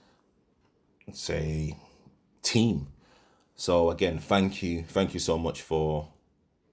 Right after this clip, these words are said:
for, uh, Selk and Andrew for allowing me to,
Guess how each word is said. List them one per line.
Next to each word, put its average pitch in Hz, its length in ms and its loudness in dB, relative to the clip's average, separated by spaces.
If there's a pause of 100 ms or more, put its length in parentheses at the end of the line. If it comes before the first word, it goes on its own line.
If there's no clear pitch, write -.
(140)
for, - 400 0
uh, 78 220 -2 (460)
Selk 78 420 0
and 80 100 -2
Andrew 78 280 -2
for 78 200 -6
allowing 78 260 -2
me 78 80 -2
to, 78 340 -6